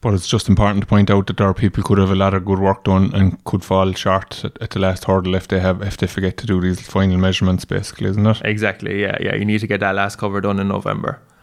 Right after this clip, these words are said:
Speaker 1: Okay, so that's the grass covers piece of it, I suppose. What's the, what are the other main issues that people need to cover off?
Speaker 2: Yeah, so another thing, I suppose, short is, um, spreading lime for the, for the, for the year. So as part of the derogation, there's a four-year liming plan requirement.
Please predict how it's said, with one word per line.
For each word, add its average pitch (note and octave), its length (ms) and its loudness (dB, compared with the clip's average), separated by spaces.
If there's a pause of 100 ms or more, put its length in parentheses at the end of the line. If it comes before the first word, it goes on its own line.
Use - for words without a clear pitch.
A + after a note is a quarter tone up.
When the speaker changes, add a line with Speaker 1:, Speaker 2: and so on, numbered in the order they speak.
(160)
Speaker 1:
Okay, F#2 240 -4
so F#2+ 120 -4
that's G2 220 0
the A2 60 -4
grass G#2+ 200 0
covers G2+ 360 -2
piece G2 260 -4
of G2 100 0
it, G2 60 2
I - 20 0
suppose. F#2+ 380 -2
What's G#2+ 260 -4
the, G#2+ 200 0
what G2+ 240 -2
are G2 100 -4
the G#2 140 0
other G2+ 120 0
main G2+ 420 4
issues G2+ 360 -2
that - 80 -6
people F#2+ 320 -4
need F#2 160 -4
to - 60 -16
cover F#2 300 -4
off? F#2 280 -6 (400)
Speaker 2:
Yeah, B2 100 2
so B2 120 2
another A#2+ 220 4
thing, C3+ 160 2
I B2+ 60 2
suppose, A#2+ 540 2
short A#2 300 2
is, A2+ 380 2
um, G#2+ 560 -2 (180)
spreading A2+ 420 -2
lime A#2 300 2
for G#2+ 200 -2
the, G#2+ 300 0
for G#2+ 200 -4
the, G#2 140 -4
for G#2+ 140 -4
the G#2+ 80 -2
year. G#2 300 2
So A2 340 2
as A2 120 0
part B2 160 4
of A#2+ 60 2
the A#2+ 60 -8
derogation, A#2+ 800 2
there's A2+ 140 -4
a A2+ 60 -2
four-year G#2+ 440 2
liming A2 360 0
plan A2+ 280 0
requirement. A#2+ 600 0